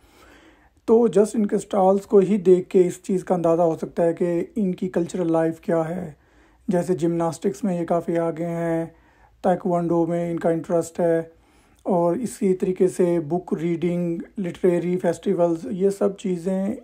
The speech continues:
इनके मामूल का हिस्सा है, जो कि इनके आईक्यू लेवल और बाकी चीज़ों को भी बहुत ज़्यादा बढ़ाता है।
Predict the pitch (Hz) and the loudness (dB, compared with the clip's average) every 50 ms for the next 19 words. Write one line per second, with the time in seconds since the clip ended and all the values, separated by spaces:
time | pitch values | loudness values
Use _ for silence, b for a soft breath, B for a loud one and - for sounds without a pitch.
0 | - - 185 170 - 196 185 175 180 175 170 170 170 170 165 - 170 175 180 - | -6 -6 -6 0 0 0 2 2 0 0 0 -2 -2 -2 0 0 -2 -2 -2 -8
1 | - - 175 165 165 - b b b b b b b b b b _ 196 185 185 | -6 -4 -4 -4 -4 -6 b b b b b b b b b b _ 2 2 2
2 | 185 196 185 180 175 170 - 180 190 180 170 165 165 - 185 175 175 175 170 175 | 4 2 0 0 -2 -2 0 0 0 0 -2 -2 0 0 0 0 2 0 0 0
3 | 180 175 170 165 156 170 165 165 165 185 160 165 160 165 175 160 - 175 156 180 | -2 0 -2 -2 0 0 0 0 -2 -6 -8 -6 -6 -6 -6 -6 -6 -6 -6 -6
4 | 175 160 165 170 151 165 160 147 175 175 160 165 156 160 160 160 - 175 170 175 | -8 -8 -8 -8 -6 -6 -2 0 0 0 0 -2 -4 -4 -6 -6 -8 -10 -10 -10
5 | - b b b | -16 b b b